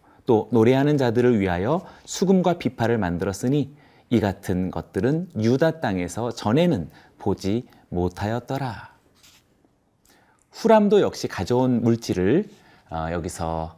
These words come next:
어, 언급해주고 있지요. 오빌의 금, 또 백단목, 보석을 가져다가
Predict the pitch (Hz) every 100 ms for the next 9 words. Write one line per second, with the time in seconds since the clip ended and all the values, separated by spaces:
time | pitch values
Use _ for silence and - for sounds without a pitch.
0 | - - - 80 78 78 107 104 - 82
1 | - 85 78 - 104 139 170 - 113 107
2 | 107 104 104 - - - 104 87 76 -
3 | _ 95 85 95 - 113 101 90 73 -
4 | - - 127 123 127 131 95 87 82 78
5 | 78 139 202